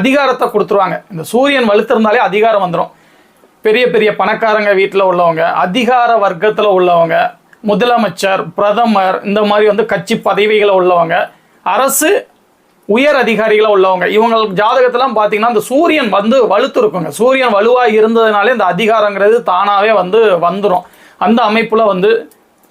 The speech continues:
பௌர்ணமி சந்திரன் பௌர்ணமியில பிறக்கிறதுனால சந்திரனுக்கு, ஒளி பொருந்திய சந்திரனுக்கு நேர் ஆப்போசிட்ல அப்படியே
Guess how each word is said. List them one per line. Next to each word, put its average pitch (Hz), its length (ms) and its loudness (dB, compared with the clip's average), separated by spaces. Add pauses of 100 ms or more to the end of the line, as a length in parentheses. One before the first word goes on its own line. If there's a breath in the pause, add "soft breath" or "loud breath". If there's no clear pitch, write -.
(300)
பௌர்ணமி 269 460 0 (100)
சந்திரன் 240 420 0 (320)
பௌர்ணமியில 254 560 2
பிறக்கிறதுனால 208 640 0 (180)
சந்திரனுக்கு, 240 600 0 (120)
ஒளி 226 160 0
பொருந்திய 247 360 0
சந்திரனுக்கு 208 440 -2 (120)
நேர் 247 320 0 (520)
ஆப்போசிட்ல 233 460 0
அப்படியே 233 200 0